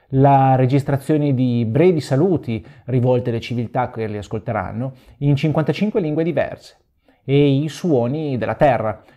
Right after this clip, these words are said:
quindi il passaggio di un treno, il cinguettio degli uccelli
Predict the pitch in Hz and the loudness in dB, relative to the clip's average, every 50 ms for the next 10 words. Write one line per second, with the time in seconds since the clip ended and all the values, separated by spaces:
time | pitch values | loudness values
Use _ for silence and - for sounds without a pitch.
0 | _ _ _ - 143 139 139 135 139 135 127 107 90 - - _ - 123 113 104 | _ _ _ 0 2 2 4 4 4 4 2 0 -2 -8 -16 _ -10 -8 -6 -4
1 | 104 104 107 - - 117 - - 120 104 127 127 147 175 180 - - 127 113 104 | -4 -6 -6 -6 -6 -4 -4 -4 -2 -2 0 0 0 0 0 0 0 -2 0 -2
2 | 104 107 117 131 139 147 151 143 127 117 113 110 98 90 - - - 147 143 135 | -2 -2 -4 -4 -2 -2 -2 -2 -4 -4 -6 -6 -8 -8 -10 -8 -6 -4 -2 0
3 | 135 131 131 - 139 139 131 123 120 117 107 117 110 120 117 - - - 214 170 | -2 -2 -2 -2 -2 0 0 0 -2 -2 -4 -4 -6 -6 -8 -6 -2 0 0 0
4 | 123 107 101 104 98 | 0 -2 -6 -8 -10